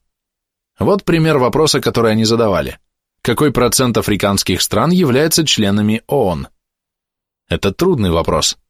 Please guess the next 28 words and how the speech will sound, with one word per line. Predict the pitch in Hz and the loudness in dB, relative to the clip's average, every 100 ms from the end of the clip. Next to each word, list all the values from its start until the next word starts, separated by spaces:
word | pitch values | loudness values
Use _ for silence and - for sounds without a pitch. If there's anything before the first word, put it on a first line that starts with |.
| - | -6
особенно | 98 - 127 117 113 | -2 0 0 0 0
для | 107 104 | 0 0
тысяча | 117 113 107 | 0 0 0
девятьсот | 104 104 110 98 | 0 0 0 0
семьдесят | 104 101 95 104 | 0 0 0 0
четвёртого | 107 98 95 90 104 120 | -2 0 -2 0 -2 -2
года. | 101 - - _ _ _ _ _ | -4 -6 -10 _ _ _ _ _
Психологи | - - - 113 107 98 | -2 0 2 2 2 2
задавали | 98 92 87 85 | 2 0 0 0
его | 95 104 120 | 2 2 0
и | |
говорили: | 131 147 151 82 67 - _ _ _ - | 0 0 0 -2 -6 -14 _ _ _ -2
"Вы | 104 | -2
пока | 101 90 90 | 0 -2 -2
подумайте | 92 131 226 151 95 | -2 0 0 0 0
над | 92 92 | 0 0
ответом, | 95 101 87 76 - _ _ | 0 -2 -2 -6 -10 _ _
а | 127 | 0
мы | 220 254 | 0 2
тут | 202 | 2
будем | 185 202 190 | 2 2 2
вращать | 160 151 - 143 | 2 2 0 0
барабан | 120 113 110 120 107 | 0 0 2 0 0
благотворительной | 104 101 113 120 110 101 95 | 0 0 0 0 0 0 0
лотереи | 92 87 101 165 | 0 0 0 2
для | 185 170 | 2 2
животноводов | 139 127 123 104 98 98 143 | 2 0 0 0 2 0 0
Уганды. | 147 151 98 71 | -2 -2 -4 -8